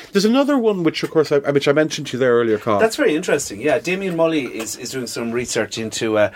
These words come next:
Speaker 2: a particular feature of S M Es.
Speaker 1: Yeah, and so this one, it's, the survey is for spouses, partners, and other halves of, of S M Es.
Speaker 2: Right.
Speaker 1: Or, sorry,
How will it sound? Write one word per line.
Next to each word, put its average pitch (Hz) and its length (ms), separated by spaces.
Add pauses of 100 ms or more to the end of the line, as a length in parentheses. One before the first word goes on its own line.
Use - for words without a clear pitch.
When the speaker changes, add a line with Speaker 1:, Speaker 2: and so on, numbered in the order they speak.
(140)
Speaker 2:
a - 80
particular 151 520
feature 120 440
of 95 100
S 92 180
M 92 120
Es. 80 260 (140)
Speaker 1:
Yeah, 190 260
and 180 100
so 269 140
this 285 220
one, 269 100
it's, - 240 (360)
the 180 100
survey 247 560 (100)
is 151 560
for 135 640 (420)
spouses, 208 800
partners, 160 600
and 139 120
other 131 200
halves 113 640
of, 110 420
of 113 160
S - 180
M 104 120
Es. 78 420 (320)
Speaker 2:
Right. - 120 (100)
Speaker 1:
Or, 127 220
sorry, 104 300